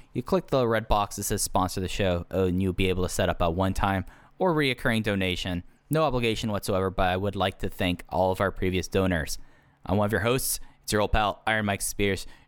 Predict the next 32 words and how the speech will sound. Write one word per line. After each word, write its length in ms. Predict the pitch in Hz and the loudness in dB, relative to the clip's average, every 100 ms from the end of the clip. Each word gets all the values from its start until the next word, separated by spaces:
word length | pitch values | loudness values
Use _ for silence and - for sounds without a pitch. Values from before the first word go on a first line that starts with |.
| - | -2
joined 220 | 113 107 | 0 0
as 80 | 101 | -2
always 480 | 127 127 131 117 | 0 2 2 0
by 80 | 117 | 0
my 160 | 110 107 | -2 0
co-host 340 | 110 104 107 | 0 0 -2
and 80 | - | 0
friend, 160 | 101 95 | -2 0
Case 300 | 110 - 107 | 0 -2 0
Lowe. 200 | 107 101 | 0 0
And 140 | 90 | -2
Case, 480 | - 127 110 - - - _ _ _ | 0 0 0 -4 -8 -18 _ _ _
we 160 | 113 135 | -2 0
are 100 | 123 | 0
now 500 | 107 113 147 160 113 101 | 0 0 0 -2 -4 -10
really, 680 | 101 131 151 139 123 98 80 - _ _ _ - | -6 0 0 0 -2 -4 -8 -18 _ _ _ -10
really 540 | 101 131 151 143 127 | 0 2 2 2 0
in 80 | 120 | 0
the 80 | 110 | 0
back 320 | - 98 104 | 0 0 0
half 220 | 107 95 | -2 -2
of 80 | 101 | -4
this. 140 | 98 - | -8 -4
I 40 | |
feel 100 | 147 | -2
like 80 | 123 | -2
I 40 | |
say 140 | 104 104 | -2 -2
that 120 | 90 | -2
every 180 | 90 90 | -2 -2
time, 300 | 90 85 82 | 0 0 2
but 220 | 90 82 | 0 0